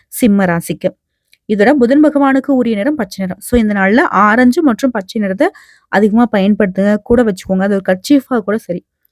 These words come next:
ஒரு சின்ன ஒரு துணியா கூட இருக்கட்டும், இல்ல ஒரு சின்ன ஒரு பேப்பரா இருக்கட்டும், இந்த நிறங்கள் உங்களுக்கு சப்போர்ட் பண்ணும். இதையடுத்து, நட்சத்திர பலன்கள் மகம், பூரம், உத்திரம் ஒன்றாம் பாதம். இந்த மூணு பேரையும் நம்ம பொதுவா என்ன சொல்றோம், சிம்ம ராசின்னு சொல்லிடுறோம். இதுல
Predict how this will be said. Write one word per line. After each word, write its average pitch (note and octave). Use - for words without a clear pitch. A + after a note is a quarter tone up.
ஒரு G3
சின்ன E4
ஒரு A3
துணியா B3
கூட A3+
இருக்கட்டும், F#3
இல்ல G#3+
ஒரு G3+
சின்ன B3
ஒரு A3
பேப்பரா G#3
இருக்கட்டும், F#3
இந்த A3
நிறங்கள் A#3+
உங்களுக்கு G#3+
சப்போர்ட் F#3+
பண்ணும். F3+
இதையடுத்து, A#3+
நட்சத்திர A3
பலன்கள் F#3+
மகம், G3+
பூரம், A#3
உத்திரம் G#3+
ஒன்றாம் F#3
பாதம். F3+
இந்த A#3
மூணு B3
பேரையும் B3+
நம்ம A3+
பொதுவா A3+
என்ன C4
சொல்றோம், G#3
சிம்ம G#3
ராசின்னு G#3
சொல்லிடுறோம். F#3
இதுல A#3